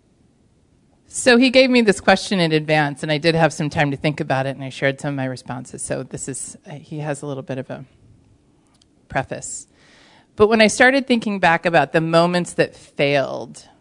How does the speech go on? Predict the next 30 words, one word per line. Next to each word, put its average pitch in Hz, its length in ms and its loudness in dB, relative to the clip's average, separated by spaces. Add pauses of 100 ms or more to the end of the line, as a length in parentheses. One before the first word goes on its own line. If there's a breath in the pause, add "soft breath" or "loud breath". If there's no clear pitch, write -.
(220)
for 139 100 -4
clients, 139 560 -4
now 170 140 4
I'm 214 120 4
talking 208 420 -2
about, 147 400 0
so 185 60 -14
just 196 220 -10
to 220 80 -8
give 202 160 0
you 190 120 2
all 156 180 6
a 143 80 0
sense 156 360 0
of 139 100 -6
where 165 280 6
I'm 151 160 2
talking 147 320 -2
about 131 120 -2
these - 140 -12
people - 320 -14
speaking, 135 640 -12 (720 soft breath)
uh, 143 180 -4
they 175 120 2
might 185 200 4
be 185 100 -4
on 175 120 2
a 160 80 0
TEDx 170 420 2
stage. - 800 -2